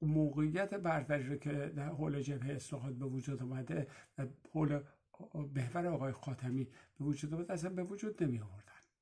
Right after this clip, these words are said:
خیلی برای اونها راحت تر بود و الان هم اگر، اه، سطح مشارکت بالا بره،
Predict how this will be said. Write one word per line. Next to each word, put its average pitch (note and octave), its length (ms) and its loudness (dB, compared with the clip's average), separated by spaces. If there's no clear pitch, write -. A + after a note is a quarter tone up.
خیلی A#3+ 200 4
برای F#3 240 6
اونها B2 220 2
راحت A2+ 380 -4
تر A2+ 160 -8
بود - 340 -18
و - 140 0
الان F#3+ 500 4
هم C3 340 0
اگر، D#3+ 560 -2
اه، C#3+ 600 -4
سطح D3 400 0
مشارکت C#3+ 600 -2
بالا D3+ 360 0
بره، B2+ 300 0